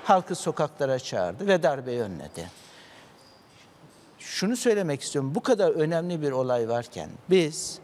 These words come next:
buraya odaklanmak yerine bunun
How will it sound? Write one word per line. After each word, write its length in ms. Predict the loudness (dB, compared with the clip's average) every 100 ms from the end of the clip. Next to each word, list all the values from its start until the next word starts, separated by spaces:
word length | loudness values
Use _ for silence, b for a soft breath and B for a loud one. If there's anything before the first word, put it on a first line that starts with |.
| B B B B B _ _ _ 0
buraya 260 | 4 6
odaklanmak 840 | 4 2 -2 0 -2 -2 -4 -4 0
yerine 340 | 0 0 -6 -8 0
bunun 340 | 2 2 -2